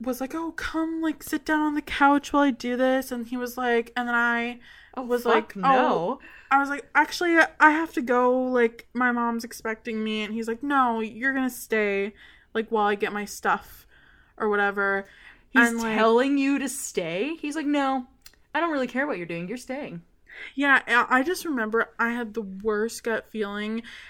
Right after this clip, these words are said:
Speaker 1: and then I was like, "Oh, like, I need to go." And he just, like, got really angry at me and was, like, trying to intimidate me, and I ran away. Like, I opened the door and I ran because I was so fucking scared.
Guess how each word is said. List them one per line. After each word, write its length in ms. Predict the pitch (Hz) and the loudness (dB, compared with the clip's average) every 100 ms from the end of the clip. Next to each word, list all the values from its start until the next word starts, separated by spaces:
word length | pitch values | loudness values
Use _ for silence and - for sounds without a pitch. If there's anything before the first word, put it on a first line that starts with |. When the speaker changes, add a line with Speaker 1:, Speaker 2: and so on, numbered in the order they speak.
| - - | -8 -2
Speaker 1:
and 160 | 226 | 0
then 100 | 226 | 2
I 140 | 220 220 | 2 2
was 180 | 220 | 0
like, 200 | 220 226 - | -2 -2 2
"Oh, 300 | 269 262 254 | 4 6 6
like, 220 | 240 233 - | 2 0 0
I 120 | 233 | -2
need 160 | 233 240 | -2 -4
to 80 | 233 | -4
go." 520 | 226 214 214 214 214 - - - | 0 0 2 2 0 -6 -20 -10
And 140 | 233 220 | -6 -4
he 160 | 240 | -4
just, 220 | 240 269 | -4 -6
like, 140 | 320 254 | -6 -2
got 340 | 226 - 190 | -2 -2 -4
really 340 | 202 202 214 - | -4 -2 -2 -4
angry 440 | 196 185 196 233 262 | -6 -4 0 2 2
at 120 | 247 | 2
me 220 | 269 294 | 2 2
and 140 | 262 | 2
was, 120 | 214 202 | 2 2
like, 300 | 190 - - | 0 -2 -4
trying 300 | 226 214 214 | 2 2 2
to 140 | 233 | 0
intimidate 680 | 214 - 208 208 247 302 311 | 0 -2 -4 0 4 2 2
me, 320 | 381 427 427 - - - - _ _ - | 0 -2 -4 -8 -20 -20 -20 _ _ -2
and 720 | 254 254 247 247 247 240 233 - _ _ - | 0 2 0 0 -2 -4 -6 -12 _ _ 0
I 140 | 233 | 2
ran 300 | 247 214 208 | 4 2 0
away. 460 | 208 143 147 165 - | -2 -4 -4 -4 -4
Like, 140 | 214 214 | 0 4
I 180 | 226 - | 6 6
opened 300 | 220 214 226 | 4 4 0
the 60 | 214 | 2
door 160 | 196 | 0
and 100 | 190 | 0
I 60 | 185 | -2
ran 580 | 180 175 160 147 202 214 - | -4 -6 -6 -6 -6 -6 -4
because 220 | 240 254 | -2 2
I 60 | 220 | 2
was 140 | 226 - | 2 0
so 260 | 220 214 | 2 2
fucking 500 | 220 233 226 254 220 | 0 -6 -2 -2 -2
scared. 680 | 214 - 180 151 214 262 359 | -6 -8 -4 0 2 4 6